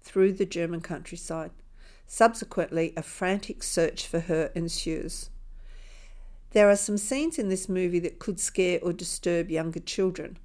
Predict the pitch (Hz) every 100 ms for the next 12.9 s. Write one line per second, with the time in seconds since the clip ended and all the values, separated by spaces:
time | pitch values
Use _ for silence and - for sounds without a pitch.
0 | - - - 226 233 202 190 180 170 165
1 | 185 175 175 185 170 - 196 151 - -
2 | - 170 170 156 - 170 160 180 170 -
3 | - - - - - - 190 240 - 175
4 | 170 - - 160 156 165 220 220 135 190
5 | - - - 180 175 - 190 - 175 165
6 | 170 170 196 208 196 - 135 - - -
7 | 170 160 160 - 170 170 180 165 160 -
8 | - - - - - - - - - -
9 | 285 320 - 180 170 202 208 220 - 190
10 | 180 170 - - 202 220 - - - -
11 | 180 180 175 180 190 185 190 214 214 190
12 | 160 147 147 143 160 160 - 160